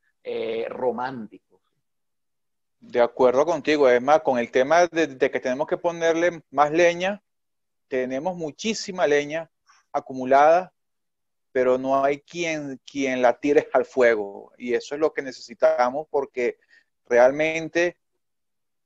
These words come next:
Speaker 2: el trabajo tanto de Orden como de Mi Mapa, como de, de otros grupos que quisiera también saludar al, al capitán Cohen, quien, quien está presente hoy, quien ha, quien ha sido partícipe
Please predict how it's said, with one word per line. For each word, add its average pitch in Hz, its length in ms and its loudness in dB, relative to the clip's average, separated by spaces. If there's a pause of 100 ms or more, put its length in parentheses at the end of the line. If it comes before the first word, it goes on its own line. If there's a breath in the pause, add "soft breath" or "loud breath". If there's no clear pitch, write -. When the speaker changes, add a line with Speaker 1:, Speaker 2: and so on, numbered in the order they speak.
(460)
Speaker 2:
el 143 200 2
trabajo 143 760 6
tanto 131 400 0
de 131 120 2
Orden 151 500 4
como 127 400 -8 (380)
de 123 100 -4
Mi 131 140 -6
Mapa, 143 420 4
como 120 400 -2
de, 117 480 0
de 120 120 -4
otros 143 260 -2
grupos 151 420 -2
que 123 220 -10 (320)
quisiera 120 400 -4
también 127 260 -2
saludar 123 460 0 (160)
al, 131 260 -2 (300)
al 123 100 -2
capitán 123 460 -2
Cohen, 139 260 0
quien, 135 460 -8
quien 117 160 -6
está 120 180 -6
presente 143 540 -4
hoy, 139 340 4
quien 117 540 -8
ha, 113 200 0 (200)
quien 131 180 -2
ha 135 60 -2
sido 170 260 2
partícipe 160 840 -2